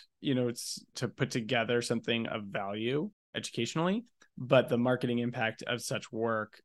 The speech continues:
is sort of leaps and bounds more powerful than, you know, an ad, whether that ad be an in-person ad or a digital ad or whatever it might be. So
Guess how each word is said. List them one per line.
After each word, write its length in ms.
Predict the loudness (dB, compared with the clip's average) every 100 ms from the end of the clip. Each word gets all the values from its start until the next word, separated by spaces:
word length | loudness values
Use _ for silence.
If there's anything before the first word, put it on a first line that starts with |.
| _
is 640 | -6 -6 -8 -6 -6 -6 -10 _
sort 220 | -10 -8
of 60 | 4
leaps 320 | 6 6 4
and 120 | 2
bounds 460 | 2 0 0 -2 -2
more 240 | -2 -2
powerful 880 | -4 0 4 4 2 0 -2 -2 -4
than, 460 | -2 -2 -4 -6 -8
you 120 | -6
know, 100 | -6
an 60 | -4
ad, 360 | -6 -8 -10 -14 _
whether 240 | 0 2
that 180 | 2 2
ad 220 | 0 -2
be 140 | -2 -2
an 60 |
in-person 400 | -4 -4 -4 -2
ad 180 | -2 -4
or 160 | -4 -6
a 80 | -4
digital 280 | -4 0 0
ad 140 | 2 2
or 40 |
whatever 180 | 0 0
it 60 |
might 120 | -4 -2
be. 160 | -2
So 160 | -2